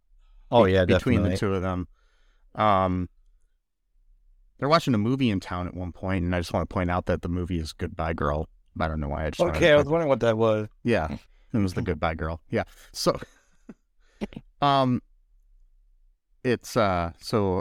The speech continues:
Speaker 2: uh, basically, uh, Joel is convinced that he's not strong enough to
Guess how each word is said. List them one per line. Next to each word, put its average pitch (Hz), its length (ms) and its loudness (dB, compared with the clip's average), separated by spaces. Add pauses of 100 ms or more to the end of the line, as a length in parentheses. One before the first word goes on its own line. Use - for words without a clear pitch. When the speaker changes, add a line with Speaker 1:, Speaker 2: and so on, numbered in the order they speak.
Speaker 2:
uh, 98 320 0 (2750)
basically, 107 640 0
uh, 85 340 0 (440)
Joel 139 440 0
is 104 120 -4
convinced 101 520 -4
that 87 240 -4 (140)
he's 123 420 -2
not 107 220 0
strong 95 440 0
enough 87 420 -2
to 85 500 -6